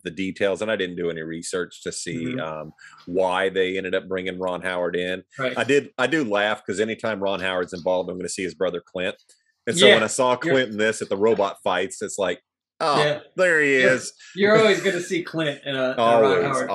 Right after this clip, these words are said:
Speaker 1: always. And tha-,
Speaker 2: somewhere.
Speaker 1: and that's, that's really cool. I mean, that whole
Speaker 2: Yeah.
Speaker 1: family and his daughter, um, directing The Mandalorian and stuff like that. So
Speaker 2: Yeah.
Speaker 1: it's,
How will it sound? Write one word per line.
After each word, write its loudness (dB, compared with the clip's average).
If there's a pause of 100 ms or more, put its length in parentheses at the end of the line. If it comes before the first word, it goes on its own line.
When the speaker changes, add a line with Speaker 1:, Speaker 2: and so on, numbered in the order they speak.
Speaker 1:
always. 0
And 2
tha-, 6
Speaker 2:
somewhere. 0
Speaker 1:
and 2
that's, 0 (120)
that's 0
really 0
cool. -6
I -2
mean, 2
that 0
whole 2
Speaker 2:
Yeah. -4
Speaker 1:
family -2
and -4
his 0
daughter, 0
um, -4
directing -2
The -6
Mandalorian -2 (160)
and -10
stuff -10
like -6
that. -6
So -2
Speaker 2:
Yeah. 4
Speaker 1:
it's, -8